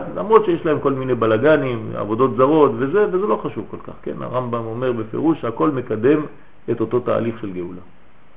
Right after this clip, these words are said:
למרות שזה יעבור דרך הפריזמה של הנוצרי ההוא, והשני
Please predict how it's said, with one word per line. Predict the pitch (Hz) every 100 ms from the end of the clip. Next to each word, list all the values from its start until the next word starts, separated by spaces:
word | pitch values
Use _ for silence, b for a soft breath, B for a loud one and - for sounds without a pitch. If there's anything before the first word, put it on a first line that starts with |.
| - -
למרות | - 139 139
שזה | 117 113 120 110 101 101 -
יעבור | - 101 101 113 107
דרך | 107 117 107 107
הפריזמה | 95 92 92 110 110 101 92
של | - 95 90
הנוצרי | 90 101 104 98 98 - 117 101
ההוא, | 110 180 175 139
והשני | 120 117 120 127